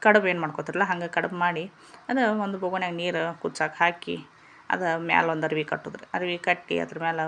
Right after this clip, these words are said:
ಉಗ್ಗದ ಮ್ಯಾಲ ಬೇಯಿಸಿದ್ರೆ ಅವು ಕಡುಬುನು ಚಲೋ ಆಗ್ತಾವ್ರಿ. ಈಗ ಅಕ್ಕಿ ಹಿಟ್ಟು ತೊಗೊಂಡೇನಿ ನೋಡ್ರಿ ಕಟ್ ಮಾಡಿದಾದ್ಮೇಲೆ. ಈಗ ಅಕ್ಕಿ ಹಿಟ್ಟು ನಾನು ಹೇಳಿದ್ರಲ್ಲ ಸ್ವಲ್ಪ ತುಳುವನ್ನ ಇಟ್ಕೊಂಡೇನಿ ರೀ ನಾನು ಅಂಥೇಳಿ. ಒಬ್ಬೊಬ್ರು ಗಟ್ಟಿ ಇಟ್ಕೋತಾರೆ,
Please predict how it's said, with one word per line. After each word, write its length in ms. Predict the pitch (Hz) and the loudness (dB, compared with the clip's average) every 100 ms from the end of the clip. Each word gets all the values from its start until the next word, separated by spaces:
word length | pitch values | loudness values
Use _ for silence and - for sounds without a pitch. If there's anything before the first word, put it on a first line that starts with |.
| 160 | -4
ಉಗ್ಗದ 220 | 156 160 160 | -4 -4 -4
ಮ್ಯಾಲ 120 | 160 160 | -4 -4
ಬೇಯಿಸಿದ್ರೆ 360 | 151 - - - | -4 -4 -6 -4
ಅವು 100 | 180 190 - | -2 -2 -2
ಕಡುಬುನು 320 | 165 160 170 - | -4 -4 -8 -2
ಚಲೋ 160 | 185 147 | 0 0
ಆಗ್ತಾವ್ರಿ. 420 | 147 - - 170 - - - - - - - - - 190 | -4 -12 -12 -14 -18 -20 -20 -20 -20 -20 -20 -20 -12 -8
ಈಗ 120 | 160 170 - 175 | -4 -6 -6 -8
ಅಕ್ಕಿ 200 | - 160 156 | -6 -6 -8
ಹಿಟ್ಟು 180 | 151 - | -10 -12
ತೊಗೊಂಡೇನಿ 360 | 151 151 156 156 | -10 -8 -6 -6
ನೋಡ್ರಿ 220 | 156 - - | -2 -2 0
ಕಟ್ 160 | 165 - | -2 -2
ಮಾಡಿದಾದ್ಮೇಲೆ. 580 | 156 156 156 156 156 214 247 - - - - | -4 -2 -2 -2 -2 -2 -4 -14 -20 -20 -12
ಈಗ 80 | 175 156 | -6 -6
ಅಕ್ಕಿ 180 | 151 180 | -6 -6
ಹಿಟ್ಟು 200 | 165 165 165 | -4 -4 -4
ನಾನು 200 | 160 160 165 | -4 -4 -4
ಹೇಳಿದ್ರಲ್ಲ 440 | 180 165 156 160 196 - - | -2 -2 -2 -2 -2 -4 -12
ಸ್ವಲ್ಪ 240 | 165 - 160 - | -12 -8 -10 -4
ತುಳುವನ್ನ 300 | 156 156 156 151 | -2 0 -2 -6
ಇಟ್ಕೊಂಡೇನಿ 400 | 151 151 156 156 | -6 -8 -8 -8
ರೀ 60 | 151 | -6
ನಾನು 120 | 143 143 | -6 -6
ಅಂಥೇಳಿ. 360 | 143 - 165 254 - - - - - | -8 -4 -4 -4 -12 -20 -20 -14 -4
ಒಬ್ಬೊಬ್ರು 340 | 175 170 175 170 | -2 0 0 0
ಗಟ್ಟಿ 220 | 175 175 208 | -2 2 0
ಇಟ್ಕೋತಾರೆ, 420 | 165 160 156 151 | 2 -2 -2 -2